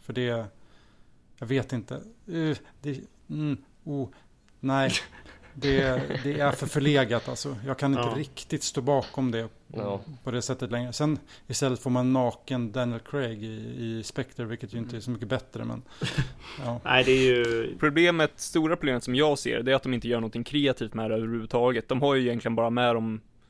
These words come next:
Speaker 4: nakna för att det ska vara nakna tjejer.
Speaker 2: Ja.
Speaker 4: Jämför det exempelvis med, ja, men hur det var på sextiotalet, där fanns ju i alla fall någon form utav idé med det.
Speaker 2: Ja.
Speaker 4: Eh, att, eh, ja, men projicera det på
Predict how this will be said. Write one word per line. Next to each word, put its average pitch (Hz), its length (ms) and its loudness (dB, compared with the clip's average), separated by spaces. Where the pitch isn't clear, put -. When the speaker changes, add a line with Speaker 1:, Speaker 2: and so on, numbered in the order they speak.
Speaker 4:
nakna 123 400 4
för 120 60 -2
att 117 60 -6
det - 40 -10
ska 120 100 0
vara 113 120 2
nakna 120 340 0
tjejer. 120 300 0
Speaker 2:
Ja. 110 180 -4
Speaker 4:
Jämför 139 380 4
det 127 160 8
exempelvis 113 600 -2
med, 110 380 -2
ja, 139 160 4
men 131 100 2
hur 127 80 4
det 123 60 6
var 120 60 6
på - 100 -6
sextiotalet, 131 600 2
där 120 100 4
fanns 123 240 -2
ju 117 40 0
i 120 40 2
alla 117 80 -2
fall 120 120 -2
någon 117 280 -2
form 113 340 0
utav 113 340 0
idé 120 400 0
med 120 280 2
det. - 80 -4
Speaker 2:
Ja. - 160 -6
Speaker 4:
Eh, - 240 -6
att, - 340 -6
eh, 113 300 2
ja, 135 100 0
men 127 160 2
projicera 120 580 0
det 113 80 0
på 110 560 0